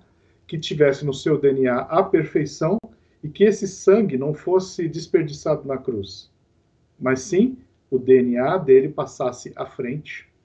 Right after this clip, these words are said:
E se esse D N A veio se misturando ao longo dos tempos, grandes pessoas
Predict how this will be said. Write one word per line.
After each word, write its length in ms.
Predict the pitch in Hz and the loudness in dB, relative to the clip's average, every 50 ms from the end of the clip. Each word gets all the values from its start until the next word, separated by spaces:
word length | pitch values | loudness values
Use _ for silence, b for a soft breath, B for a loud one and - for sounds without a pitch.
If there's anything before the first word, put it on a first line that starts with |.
| _ _ _ _ _ _ _ _ _ _ _ _ _ _ | _ _ _ _ _ _ _ _ _ _ _ _ _ _
E 80 | 135 139 | -14 -14
se 200 | - - 170 170 | -2 2 2 2
esse 180 | 170 - 202 | 2 -2 -2
D 180 | 165 175 175 165 | 0 2 2 2
N 140 | 160 156 147 | 2 0 0
A 80 | 143 135 | 0 -2
veio 340 | 127 127 135 151 170 160 135 | -4 -2 -2 0 0 0 -2
se 240 | - - - 135 123 117 107 107 | -6 -8 -6 -4 -2 -2 -2 -2
misturando 800 | 113 123 123 - - 135 127 127 143 180 185 165 127 113 107 101 | -4 -6 -6 -4 0 4 6 6 6 6 4 2 0 -2 -2 -2
ao 120 | 107 110 | -2 -2
longo 220 | 110 110 110 110 110 | -2 -4 -6 -6 -10
dos 160 | 117 113 - | -12 -14 -10
tempos, 540 | - 180 185 185 185 185 - - - - _ _ _ _ _ _ _ _ _ | -6 -4 -4 -4 -4 -6 -12 -18 -20 -20 _ _ _ _ _ _ _ _ _
grandes 720 | - 117 135 139 151 165 180 185 185 - - - - - _ _ _ _ _ _ _ | -6 0 2 2 4 4 2 2 0 -4 -6 -12 -16 -20 _ _ _ _ _ _ _
pessoas 800 | 151 135 127 - - 139 131 131 139 143 151 147 - - - - | 0 0 0 0 2 4 6 6 6 4 2 -2 -8 -14 -18 -20